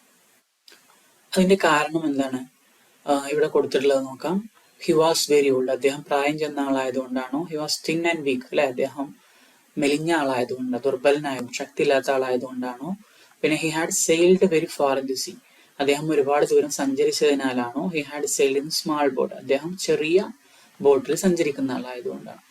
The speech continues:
അപ്പൊ ഇതിന്റെ ആൻസർ കറക്റ്റ് ആയിട്ടുള്ളത് സി ആണെന്ന് നമുക്ക് കാണാൻ പറ്റും, അല്ലെ? അദ്ദേഹം ഒരുപാട് ദൂരം സഞ്ചരിച്ചതുകൊണ്ടാണ് അദ്ദേഹത്തിന് ആ, ആ, കോസ്റ്റ് ലൈൻ, ആ തീരം കാണാൻ, ആ, ലാൻഡ് കാണാൻ, തീ-, ആ, കര കാണാൻ അദ്ദേഹത്തിന് സാധിക്കാതെ വന്നത്. ഇനി നോക്കൂ അടുത്ത ചോദ്യം.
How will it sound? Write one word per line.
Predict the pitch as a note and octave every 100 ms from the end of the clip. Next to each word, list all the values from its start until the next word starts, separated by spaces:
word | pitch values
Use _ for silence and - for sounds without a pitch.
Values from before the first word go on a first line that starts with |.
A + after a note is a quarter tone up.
| _ - _
അപ്പൊ | F3 F#3
ഇതിന്റെ | F#3 F#3
ആൻസർ | E3 D#3 D3+ -
കറക്റ്റ് | D3+ D3 D3
ആയിട്ടുള്ളത് | C3+ C3 C#3+
സി | - D3+ D3+
ആണെന്ന് | C#3 C3 B2+
നമുക്ക് | B2
കാണാൻ | C3 A#2+ A2+
പറ്റും, | B2 B2 -
അല്ലെ? | _ _ _ D3+ C3
അദ്ദേഹം | A#2+ C3+ D#3+
ഒരുപാട് | D#3 D3 C#3+
ദൂരം | D#3+ D#3 D#3+
സഞ്ചരിച്ചതുകൊണ്ടാണ് | - D3 D3 D3+ - E3+ F3 E3+ D3+ -
അദ്ദേഹത്തിന് | C#3 C#3 C3+ C#3+
ആ, | C#3+ - _ D3
ആ, | C#3 C3 B2+
കോസ്റ്റ് | C3 C#3 C3 -
ലൈൻ, | C3+ A#2+ - _ - - -
ആ |
തീരം | C#3+ C#3 C3+ D3+ -
കാണാൻ, | C3+ B2+ A#2 B2+ - C#3+
ആ, | C3+
ലാൻഡ് | C3 C#3 C#3 C#3+ D3
കാണാൻ, | C3+ B2+ - - -
തീ-, | C3+
ആ, | C3+ C3 B2+ B2+
കര | C#3+
കാണാൻ | D3+ C#3 C#3+ G3+
അദ്ദേഹത്തിന് | C#3 C3+ A2+ D#3
സാധിക്കാതെ | F#3+ E3 D#3+ C3 B2
വന്നത്. | - G3 - - - - - - -
ഇനി | G#3
നോക്കൂ | G3 F#3+ E3+
അടുത്ത | D#3+ D3 C#3+
ചോദ്യം. | D3 C3+ B2+ F3+